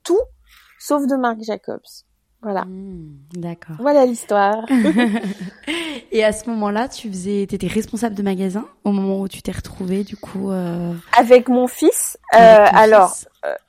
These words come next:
Speaker 1: donc, j'étais responsable d'un stand Marité François Girbeau, Galerie Lafayette.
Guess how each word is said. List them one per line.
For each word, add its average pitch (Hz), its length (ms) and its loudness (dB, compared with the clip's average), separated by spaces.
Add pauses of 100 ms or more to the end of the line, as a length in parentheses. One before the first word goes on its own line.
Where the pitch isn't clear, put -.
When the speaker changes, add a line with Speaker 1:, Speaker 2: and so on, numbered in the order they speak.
(140)
Speaker 1:
donc, 240 440 2
j'étais 220 800 2
responsable 302 840 -2
d'un 202 180 0
stand 262 800 0
Marité 269 480 -4
François 247 400 -6
Girbeau, 208 420 -6
Galerie 277 400 -2
Lafayette. 196 800 -6